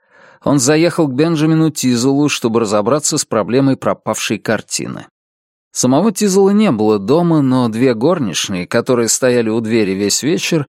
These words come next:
когда произошла кража, были на месте. Их звали Хильда и Полет, и они представляли собой комичную пару.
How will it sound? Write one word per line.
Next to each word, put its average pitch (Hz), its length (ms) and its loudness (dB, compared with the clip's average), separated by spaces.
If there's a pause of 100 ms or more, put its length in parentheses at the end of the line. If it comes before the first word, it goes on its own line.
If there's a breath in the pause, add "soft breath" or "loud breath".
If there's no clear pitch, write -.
(220)
когда 117 300 0
произошла 110 540 -2
кража, - 480 -6 (340 soft breath)
были 214 360 0
на 160 220 2
месте. - 580 -4 (320)
Их 156 160 0
звали 117 380 0
Хильда 180 580 -2
и 147 220 -2
Полет, - 880 -4 (300 loud breath)
и - 80 0
они 127 220 2
представляли 160 640 0
собой 139 380 0
комичную 113 840 -2
пару. - 500 -12